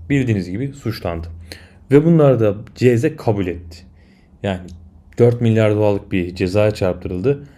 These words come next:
Yani bunu görüyorum iyi yönetti, işte ceza çok minimum kaçtı falan filan diye. Arkadaşlar öyle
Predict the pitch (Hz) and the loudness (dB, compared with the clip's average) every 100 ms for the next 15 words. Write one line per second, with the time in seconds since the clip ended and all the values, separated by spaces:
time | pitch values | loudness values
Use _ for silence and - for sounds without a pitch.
0 | _ - 98 110 117 110 113 117 113 95 | _ -4 -2 2 0 4 4 4 2 0
1 | 104 101 98 87 90 - 87 90 98 90 | -4 -2 0 -2 -6 -6 -6 -6 -6 -4
2 | 92 92 95 90 101 82 98 95 95 90 | -4 -2 -2 -2 -6 -6 -4 -2 -2 -4
3 | 90 82 90 - 92 92 92 95 95 143 | -6 -8 -12 -6 -4 -4 -6 -6 -4 -6
4 | - - - - 98 113 107 104 87 - | -10 -20 -20 -10 -2 -2 -2 -4 -6 -8
5 | 95 95 | -6 -6